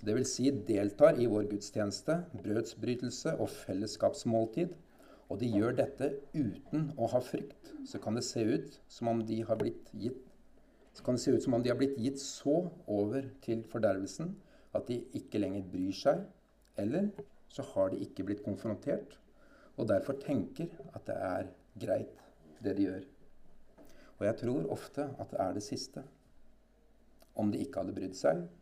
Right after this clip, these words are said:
så tror jeg det hadde vært mye lettere å kaste dem ut. Men det kan være at de bryr seg og ønsker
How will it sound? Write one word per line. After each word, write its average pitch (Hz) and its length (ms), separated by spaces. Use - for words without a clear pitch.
så - 100
tror 110 200
jeg 131 100
det 123 80
hadde 123 100
vært 117 160
mye 113 160
lettere 117 300
å - 20
kaste - 240
dem 107 160
ut. 151 200
Men 131 140
det 139 100
kan - 220
være 123 180
at - 80
de 117 80
bryr 98 160
seg 110 280
og - 240
ønsker 127 560